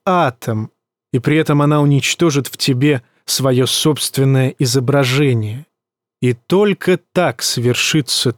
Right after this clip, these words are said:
то, что человек не в состоянии сделать своими собственными силами. Она сама убьет часть себя самой —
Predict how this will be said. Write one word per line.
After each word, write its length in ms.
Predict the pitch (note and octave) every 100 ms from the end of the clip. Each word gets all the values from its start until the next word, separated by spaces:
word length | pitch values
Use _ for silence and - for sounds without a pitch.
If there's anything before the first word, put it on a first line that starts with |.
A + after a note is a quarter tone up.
| -
то, 180 | D#3+ D#3
что 260 | - -
человек 680 | A#2 - A#2+ A#2+ C#3 - - _ _ -
не 180 | C3 C3+
в 60 |
состоянии 920 | - C3+ - - B2+ C#3+ D#3+ D3+ D3 C3+
сделать 680 | A#2 A#2+ D#3 D3 A#2+ - _ _ -
своими 580 | - B2 B2+ C#3+ C#3+ C3+
собственными 880 | - F#3 E3+ - - A#2+ A2+ A2+
силами. 640 | A2 - C#3+ A#2+ G#2+ G#2+ - _ _ _ _ _ -
Она 260 | C#3 D#3+
сама 380 | - E3 E3+ F3+
убьет 560 | D#3 D3 F3+ C3 - -
часть 360 | - D3 C3 -
себя 420 | - C3 A#2+ C3
самой — 800 | - C3 B2 D#3+ G3+ B2+ -